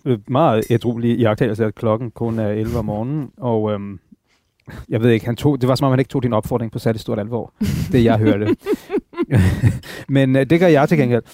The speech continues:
Speaker 1: Og, øh, jeg er ikke så stor fan af brunch. Øh, jeg synes ikke, det er så spændende. Men, øhm, så er der jo det, at vi er jo i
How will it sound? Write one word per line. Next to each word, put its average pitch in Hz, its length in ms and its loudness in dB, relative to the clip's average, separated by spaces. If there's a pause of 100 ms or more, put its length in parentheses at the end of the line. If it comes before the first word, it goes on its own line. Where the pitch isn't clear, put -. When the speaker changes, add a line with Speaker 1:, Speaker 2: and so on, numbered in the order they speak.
(600)
Speaker 1:
Og, 123 380 6
øh, 113 380 4
jeg 147 100 6
er 147 40 4
ikke 147 120 0
så 139 60 -2
stor - 420 -2
fan 113 220 0
af 117 60 0
brunch. 101 440 -6 (240)
Øh, - 260 -10
jeg 139 100 -6
synes 107 140 -6
ikke, 98 200 -4
det - 80 -10
er 110 140 -4
så - 80 -16
spændende. 110 340 -6 (180)
Men, 113 340 2
øhm, 104 280 -4 (1040)
så - 400 -6
er 147 140 6
der 180 100 6
jo 165 120 4
det, 139 180 4
at 127 180 -2
vi 117 120 2
er 113 80 4
jo 165 100 2
i 180 60 0